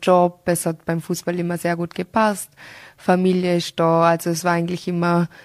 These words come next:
ähm, sehr schön da zu sein und darum habe ich es eigentlich auch nie in Erwägung gezogen. Aber ja, natürlich, äh, macht es nochmal was mit einem, wenn man international mitspielt, wenn man sieht, was möglich ist.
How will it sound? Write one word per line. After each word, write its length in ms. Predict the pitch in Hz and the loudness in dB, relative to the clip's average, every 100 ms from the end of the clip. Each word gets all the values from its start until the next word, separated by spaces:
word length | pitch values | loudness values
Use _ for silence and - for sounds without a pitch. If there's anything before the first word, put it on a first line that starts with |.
| - | -8
ähm, 340 | 180 180 175 175 | 2 4 4 0
sehr 220 | - 185 | 2 2
schön 240 | 185 202 | 2 0
da 180 | 190 180 | 2 0
zu 120 | - | -2
sein 340 | 180 175 170 170 | -2 0 0 0
und 280 | 170 165 170 | -2 -4 -4
darum 360 | 175 170 165 | -2 -2 0
habe 160 | 170 165 | 0 -2
ich 60 | |
es 40 | 175 | -4
eigentlich 380 | 170 170 - - - | -4 -8 -14 -14 -4
auch 100 | 175 | -2
nie 160 | 175 | 0
in 80 | 175 | 0
Erwägung 540 | 175 175 175 180 180 190 | 0 2 2 2 -2 -6
gezogen. 500 | - 190 190 208 208 - - - - - - - | -6 -6 -4 -8 -8 -16 -20 -20 -20 -20 -20 0
Aber 380 | 175 180 180 175 | 4 4 4 2
ja, 220 | 175 185 | 2 2
natürlich, 580 | 180 180 190 185 - - | 2 2 0 0 -6 0
äh, 260 | 185 170 165 | 4 6 6
macht 340 | 170 175 - | 2 0 -2
es 120 | 180 | -6
nochmal 240 | 185 170 175 | -2 0 0
was 180 | 170 175 | -2 -4
mit 160 | 170 | -4
einem, 440 | 170 165 165 165 170 | -2 -2 -4 -6 -8
wenn 320 | 165 170 180 | 0 2 2
man 260 | 175 175 175 - - _ | 0 0 -2 -8 -20 _
international 680 | 190 185 185 175 - 170 170 | -2 2 2 2 2 2 2
mitspielt, 680 | 170 175 - - 180 175 170 | 2 0 -2 -4 -2 -2 0
wenn 160 | 165 170 | 0 2
man 120 | 165 | 0
sieht, 280 | 175 170 170 | -2 -2 0
was 240 | 170 - | -2 -2
möglich 500 | 180 185 180 170 - | -4 -4 -4 -8 -4
ist. 460 | 175 170 - - | -4 -2 -4 -8